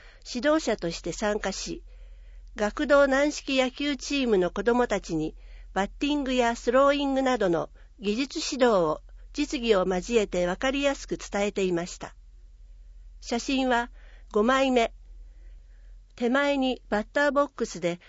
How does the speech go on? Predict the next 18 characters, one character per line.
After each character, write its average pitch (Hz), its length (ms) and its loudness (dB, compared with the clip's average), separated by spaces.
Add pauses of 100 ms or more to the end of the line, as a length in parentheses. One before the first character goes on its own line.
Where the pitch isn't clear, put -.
バ 240 160 0
ッ 302 140 -10
ト 208 200 4
を 180 40 0
振 196 180 -2
る 202 160 2
指 226 200 -2
導 254 160 4
者 190 120 0
が 160 140 0
写 165 260 -6
り、 160 160 -6 (800)
そ - 180 2
の 294 140 4
後 285 280 2
方 269 240 4
に 269 140 4
は 175 200 2